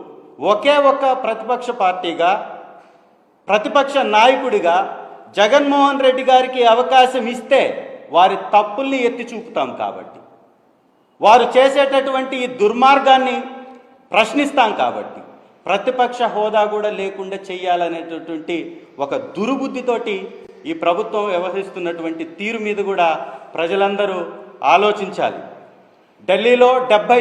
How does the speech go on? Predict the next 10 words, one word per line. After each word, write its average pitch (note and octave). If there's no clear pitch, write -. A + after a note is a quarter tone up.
సీట్లకు B3
కానీ A#3+
మూడు B3
సీట్లు B3+
వచ్చినటువంటి A#3+
పార్టీకి B3+
ప్రతిపక్ష B3
హోదా A#3+
ఇస్తే, B3
నలభై B3+